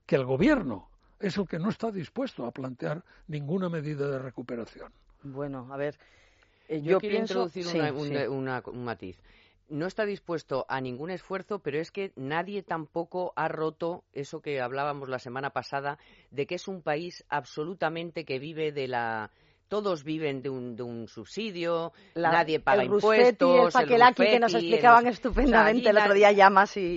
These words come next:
Speaker 2: y,
Speaker 3: allí
Speaker 2: y
Speaker 3: nadie
Speaker 2: Diego de la
Speaker 3: paga
Speaker 2: Cruz.
Speaker 3: impues-, los impuestos que debe, o sea,
Speaker 1: Claro.
Speaker 3: es un, es un pitorreo de país.
Speaker 1: Por eso no
Speaker 3: Entonces,
Speaker 1: tiene solución.
Speaker 3: o pone alguien orden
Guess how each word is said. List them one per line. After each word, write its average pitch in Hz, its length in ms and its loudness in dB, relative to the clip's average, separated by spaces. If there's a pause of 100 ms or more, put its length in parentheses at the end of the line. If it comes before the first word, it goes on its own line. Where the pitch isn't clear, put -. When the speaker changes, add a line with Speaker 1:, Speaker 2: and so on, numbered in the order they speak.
(120)
Speaker 2:
y, - 40 -4
Speaker 3:
allí 170 180 0
Speaker 2:
y 220 40 -4
Speaker 3:
nadie 208 120 2
Speaker 2:
Diego 185 160 6
de 175 60 10
la 165 80 12
Speaker 3:
paga 147 100 4
Speaker 2:
Cruz. 143 120 0
Speaker 3:
impues-, 240 320 0
los 170 180 -6
impuestos 151 400 -8
que 127 140 -8
debe, 185 480 -2
o 147 60 -6
sea, 156 240 -4
Speaker 1:
Claro. 165 100 -8
Speaker 3:
es 208 140 -6
un, 262 280 -6
es 196 220 -4
un 254 140 -8
pitorreo 156 640 -6
de 165 100 -4
país. 143 500 -10
Speaker 1:
Por 190 140 0
eso 269 140 -2
no 302 100 0
Speaker 3:
Entonces, 254 80 2
Speaker 1:
tiene 320 180 2
solución. 285 560 -6
Speaker 3:
o 160 200 0
pone 269 320 -2
alguien 254 340 -4
orden 196 480 -4